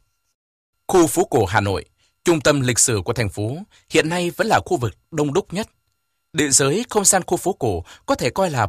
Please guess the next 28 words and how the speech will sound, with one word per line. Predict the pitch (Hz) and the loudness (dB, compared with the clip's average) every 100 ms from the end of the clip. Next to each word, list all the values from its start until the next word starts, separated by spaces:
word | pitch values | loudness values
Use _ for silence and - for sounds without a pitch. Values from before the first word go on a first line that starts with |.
| - | -2
một | 110 - | -4 -2
hình | 135 110 | -2 -2
tam | - 175 | 0 0
giác | 165 233 - | 0 -2 -2
cân, | 147 131 - - _ | -2 -2 -8 -20 _
với | 247 | 2
đỉnh | 185 120 92 | 2 0 0
là | 113 107 | 2 2
phố | - 117 180 | 2 -4 -6
Hàng | 214 123 95 - | -4 -2 -2 -4
Than, | 127 135 123 _ _ _ | -6 -6 -10 _ _ _
cạnh | 131 113 | -2 0
phía | 175 | -2
đông | 147 139 - _ | -2 -4 -10 _
là | 117 117 101 | 0 2 2
đê | 170 170 | 0 -2
sông | 196 170 | -2 -2
Hồng, | 120 98 85 _ _ | -2 -2 -6 _ _
cạnh | - 127 | -2 0
phía | 196 | 0
tây | - 180 175 | -2 -4 -6
là | - 110 | -4 -2
Hàng | 90 95 90 - | 0 -2 -6 -6
Cót, | 214 233 - _ | -6 -6 -12 _
Hàng | - 113 92 | -2 -2 0
Điếu, | 110 127 214 - _ | -4 -4 -8 -18 _
Hàng | - 113 87 | -2 0 0
Sa, | - 139 131 | -2 -2 -6